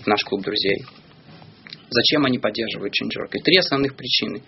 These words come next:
Быть частью позитивных перемен, они хотят быть частью этого. Говорит, что я также был частью каких-то, например, побед Штарковой, Светланы, да, повышения, или там, из, там,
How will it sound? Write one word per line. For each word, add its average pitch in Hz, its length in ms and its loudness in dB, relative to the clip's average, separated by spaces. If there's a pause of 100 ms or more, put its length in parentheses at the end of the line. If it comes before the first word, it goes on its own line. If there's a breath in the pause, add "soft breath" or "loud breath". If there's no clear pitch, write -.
(460 loud breath)
Быть 131 160 0
частью 139 460 2
позитивных 110 640 -4
перемен, 165 460 2 (360)
они 117 160 -4
хотят 131 360 2
быть 117 140 -8
частью - 560 0
этого. - 420 -6 (440)
Говорит, 110 240 2
что - 160 0
я 120 100 4
также 113 400 2
был 107 400 0 (240)
частью - 480 2 (320 loud breath)
каких-то, - 400 -2
например, 104 280 -4
побед 107 320 2
Штарковой, 107 680 -2 (240 loud breath)
Светланы, - 560 -2
да, 110 280 4
повышения, 101 480 -2
или 104 80 -6
там, 104 160 0 (120)
из, 113 120 -2 (200)
там, - 120 -8